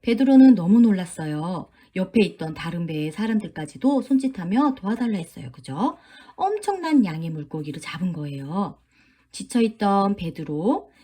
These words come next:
예수님의 말씀을 다 이해할 수 없었던 베드로는 물고기가 가득 찬 그물을 건져 올리면서 어떤 생각을 했을까요? 누가복음 오 장 팔 절을 함께 읽고 알맞은 스티커를 붙여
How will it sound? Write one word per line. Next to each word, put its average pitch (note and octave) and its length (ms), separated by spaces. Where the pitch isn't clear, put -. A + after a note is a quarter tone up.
예수님의 G#3 460
말씀을 E3+ 520
다 - 280
이해할 G3 300
수 - 180
없었던 D#3 400
베드로는 D#3 680
물고기가 C4 500
가득 - 560
찬 G#3+ 180
그물을 D#3+ 380
건져 C#3+ 360
올리면서 D3+ 720
어떤 C#3+ 460
생각을 D#4 460
했을까요? E4 1120
누가복음 A#3+ 720
오 E3 80
장 F#3+ 220
팔 C4+ 200
절을 A3+ 300
함께 G#3+ 300
읽고 D#3+ 440
알맞은 D3 440
스티커를 A3 500
붙여 E3+ 640